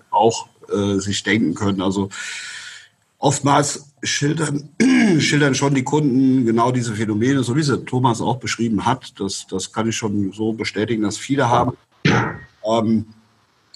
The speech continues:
was ich halt so in dem Laufe der Zeit, ähm, denke, festgestellt zu haben, ist zum Beispiel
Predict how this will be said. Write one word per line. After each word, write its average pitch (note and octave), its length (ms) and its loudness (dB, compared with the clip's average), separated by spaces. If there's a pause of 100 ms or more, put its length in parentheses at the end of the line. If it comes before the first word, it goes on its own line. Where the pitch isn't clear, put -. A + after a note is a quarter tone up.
was A2+ 320 0
ich D3 160 2
halt D3 380 2 (220)
so C3+ 160 -2
in C3+ 80 4
dem B2+ 140 4
Laufe C3 340 2
der A#2+ 160 0
Zeit, - 520 0
ähm, D3 560 -2 (800)
denke, D#3 640 2
festgestellt D3+ 540 -2
zu C#3 120 0
haben, C3 160 2
ist D3 140 -2
zum D3+ 100 -6
Beispiel C3 540 2